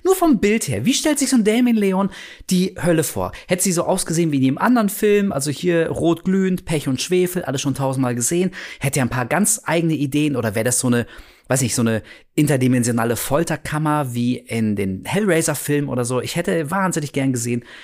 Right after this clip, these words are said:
was er sich da hat einfallen lassen. Ähm, ja, und als er, äh, als wir dann alle erkennen mussten, dass das ja, wie du schon gesagt hast, so ein relativ klassisches Finale ist, was im Prinzip das Finale vom zweiten Teil nachspielt,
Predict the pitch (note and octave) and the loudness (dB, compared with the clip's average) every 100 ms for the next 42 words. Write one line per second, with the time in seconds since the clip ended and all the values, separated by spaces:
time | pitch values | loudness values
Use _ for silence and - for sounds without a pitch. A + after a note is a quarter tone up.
0 | - - B2+ C3 A#2 - A2+ A#2 - G2 | -12 -2 0 0 -2 0 0 0 -4 -4
1 | A2 - E2+ D2+ - - - - - - | -4 -4 -6 -6 -10 -12 -14 -16 -16 -16
2 | - A2+ A2 A2+ - _ D3+ C#3+ - - | -2 0 2 0 -4 _ 0 0 -2 -2
3 | B2 - - A2+ - - B2+ B2 A#2+ A2+ | -2 -2 -4 -4 -4 -6 -4 0 0 -2
4 | G#2+ - _ _ A#2+ G#2+ - - A#2+ B2+ | -4 -12 _ _ -4 -2 -4 -4 0 0
5 | B2+ C3 A2+ B2 C3+ C#3+ - E3+ G3+ - | 0 -4 -4 -2 0 0 -2 -2 -4 -6
6 | _ _ _ _ G#2+ - - B2 A2 A2 | _ _ _ _ -4 -2 -2 0 0 0
7 | A2+ - G#2+ G2+ F#2 D#3+ - A2+ A2 A2 | -4 -4 -2 -2 -2 -2 -2 -2 -2 -2
8 | A#2 - A2+ - A#2 A2 - A#2 G2+ F#2+ | -6 -6 -6 -4 -6 -4 -2 0 0 0
9 | C3+ F3+ G#2 - C3+ B2 A2+ - F#3+ E3 | 0 -2 -2 -4 -4 -2 -2 0 0 0
10 | - D3+ C3 D#3+ - D3+ - D3+ C3+ C3 | 0 0 0 -2 -2 -4 -2 -2 -4 -4
11 | C#3 A2+ F#2 G2 - B2+ E3 | -2 -2 -2 -4 -4 -2 -2